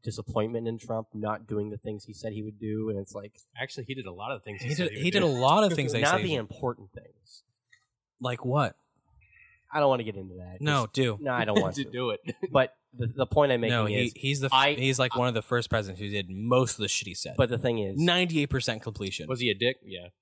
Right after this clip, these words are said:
Speaker 2: sure.
Speaker 1: No, I was, that's what I
Speaker 2: <laughs>
Speaker 1: liked. I wanted more of that.
Speaker 2: You wanted <laughs>
Speaker 1: But,
Speaker 2: more of a
Speaker 1: but,
Speaker 2: dick?
Speaker 1: but here's the thing, right? I don't, I don't agree with what they went to the, the thing to protest for, but it's like, I understand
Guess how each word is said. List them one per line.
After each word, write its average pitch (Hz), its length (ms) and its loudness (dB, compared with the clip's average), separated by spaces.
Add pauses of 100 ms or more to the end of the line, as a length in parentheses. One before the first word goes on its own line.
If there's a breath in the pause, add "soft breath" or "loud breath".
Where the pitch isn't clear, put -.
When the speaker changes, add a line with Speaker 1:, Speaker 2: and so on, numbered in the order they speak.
Speaker 2:
sure. 90 120 -16 (160)
Speaker 1:
No, 170 100 6
I 147 100 8
was, 147 140 2
that's 180 220 4
what 180 100 4
I 196 80 10
Speaker 2:
<laughs> 196 80 6
Speaker 1:
liked. 180 300 6
I 175 100 6
wanted 170 360 6
more 139 260 2
of 104 140 -2
that. 120 240 -8
Speaker 2:
You 120 120 -6
wanted 139 440 2
<laughs> - 40 -4
Speaker 1:
But, 139 180 8
Speaker 2:
more 117 140 0
of 113 80 -4
a - 40 -6
Speaker 1:
but, 151 100 2
Speaker 2:
dick? 110 100 0
Speaker 1:
but 143 80 4
here's 156 160 6
the 120 80 4
thing, 98 240 -4
right? 101 180 -4 (500)
I 123 120 4
don't, 156 240 6 (260)
I 143 140 4
don't 175 280 0
agree 123 360 -4
with 120 260 -4
what 104 420 -4
they 139 100 -4
went 147 260 -8
to 156 80 -18
the, 147 420 -6 (100)
the 131 440 -4
thing 147 140 -4
to 139 40 -16 (100)
protest 143 360 -2
for, 151 180 -4
but 127 140 -6
it's 120 120 -4
like, 117 240 -2
I 131 200 2
understand 110 680 -4